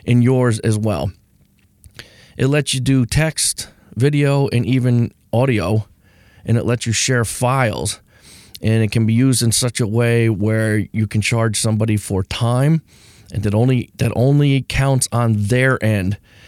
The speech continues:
as you use up time to leave whatever message you do, and it does not include file sharing. That's free.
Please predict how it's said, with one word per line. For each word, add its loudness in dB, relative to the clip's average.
as 2
you 4
use 4
up -2
time 0
to -2
leave 2
whatever 0
message 0
you 2
do, 0
and 2
it -2
does -2
not -2
include 0
file -2
sharing. 0
That's 0
free. -2